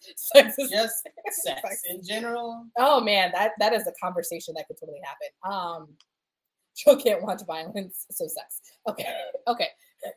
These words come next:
Speaker 1: that should be the com-, that, that, that would be a whole, a very long conversation, I'm sure.
Speaker 2: Mm-hmm.
Speaker 1: Um, let's see. Yes, Teresa King. Uh, the keyboard courage, and I totally today totally had a great example of some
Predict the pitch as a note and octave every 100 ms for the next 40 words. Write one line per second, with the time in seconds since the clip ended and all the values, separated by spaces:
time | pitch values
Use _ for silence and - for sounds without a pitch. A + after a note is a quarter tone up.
0 | A3+ - G#3+ - B3+ G#3 G#3+ F#3+ - D#3+
1 | - - G3+ F#3+ - E3+ _ _ _ _
2 | F3 F3+ G#3 G3+ E3+ D3+ - _ F3+ E3+
3 | D#3+ D3+ D3 _ _ _ - D#3+ D#3+ D#3+
4 | D3+ D3+ C#3 C3+ C3+ C#3 C3 - A#2 _
5 | C3+ C#3 _ - _ _ E3+ C3+ D#3 F3+
6 | E3+ E3+ E3 D#3+ E3+ _ _ _ _ _
7 | _ _ _ - _ E3+ D#3 - C3+ C3
8 | A#2 - - F#3+ G3+ - - F3 - -
9 | F#3+ F3 C#3+ _ _ _ _ - G#3+ G#3+
10 | G#3+ G3+ F#3+ - _ A#3 G#3 G#3 G3+ G3+
11 | G3+ G3 - G#3 G3 G3+ G3+ A#3 C#4 D4+
12 | D4 - G#3 C#4+ - - G3 G3+ F3+ G3
13 | F3 F#3 F#3+ F3 E3+ F3+ E3+ - -